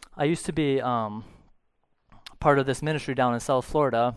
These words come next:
and at the time that I was serving at this ministry, I was also working in a drug and alcohol rehab, and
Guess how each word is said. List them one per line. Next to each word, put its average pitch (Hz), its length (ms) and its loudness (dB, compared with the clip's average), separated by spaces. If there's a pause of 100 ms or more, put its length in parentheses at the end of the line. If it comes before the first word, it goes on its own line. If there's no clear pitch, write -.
(120)
and 127 200 -2
at 135 140 0
the 147 100 -4
time 151 300 -2
that 143 80 2
I 131 60 2
was 127 80 -2
serving 135 340 -2
at 123 120 -2
this 131 200 -6
ministry, 135 360 -2
I - 20 0
was 117 120 -4
also 127 280 -2
working 123 340 -2
in 120 100 -4
a 113 280 -2
drug 123 260 0
and 117 140 -4
alcohol 120 520 0 (380)
rehab, 139 560 2
and 120 320 -2